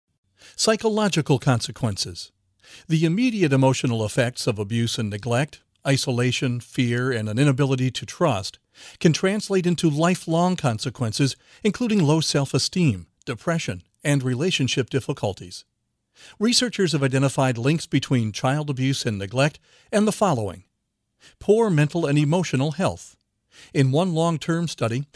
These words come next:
as many as eighty percent of young adults who had been abused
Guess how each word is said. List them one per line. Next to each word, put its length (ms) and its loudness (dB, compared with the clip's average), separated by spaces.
as 160 0
many 240 2
as 200 2
eighty 260 0
percent 440 0
of 140 -2
young 200 0
adults 400 -2
who 100 -2
had 120 -4
been 140 2
abused 540 0